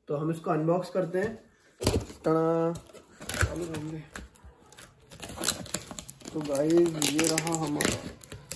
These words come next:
bill। तो ये रहा guys हमारा helmet।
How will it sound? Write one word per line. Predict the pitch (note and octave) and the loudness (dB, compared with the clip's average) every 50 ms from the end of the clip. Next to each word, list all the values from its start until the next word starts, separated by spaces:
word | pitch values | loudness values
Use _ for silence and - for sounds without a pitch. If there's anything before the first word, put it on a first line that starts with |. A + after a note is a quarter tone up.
| - - - C#3+ | -10 -10 -2 2
bill। | D#3 E3 F#3+ G3 - - - - - - - - - - - - - - - - - - - - - - - - - - - - - - - - - - - - - - - - - - - - - - - - - - - - - - - - - - - - - | 4 4 4 2 -2 -10 -16 -20 -20 -20 -20 -20 -20 -20 -20 -20 -20 -16 -16 -16 -16 -16 -20 -20 -20 -20 -20 -20 -20 -20 -6 -2 2 2 2 2 0 -6 -18 -20 -20 -20 -14 -14 -14 -14 -12 -12 -10 -10 -10 -10 -14 -18 -20 -20 -20 -20 -20 -20 -20 -20 -20 -8 -2
तो | E3 D#3+ D#3+ E3 E3 E3 E3 E3 E3+ E3+ E3+ E3 - - - - - - - - - - - - - - - - - - - - - - - | 2 4 4 6 6 6 6 6 6 6 4 2 0 -4 -8 -10 -10 -10 -12 -16 -18 -18 -18 -18 -20 -20 -20 -20 -20 -20 -20 -20 -20 -14 -2
ये | D3 E3 F3+ F#3 | 6 8 8 8
रहा | F#3 F#3 G3 F#3+ | 10 8 6 6
guys | F#3+ F#3 F#3+ F#3+ F3+ | 6 6 6 4 4
हमारा | F#3+ F#3 F3+ F3+ F3+ F#3+ F#3+ G3 G3 F#3+ C#3+ | 2 2 2 2 4 4 4 4 2 2 0
helmet। | D#3 D#3 D#3 D#3+ E3+ F3+ G3 G#3+ G#3+ | 0 0 2 4 6 6 4 4 2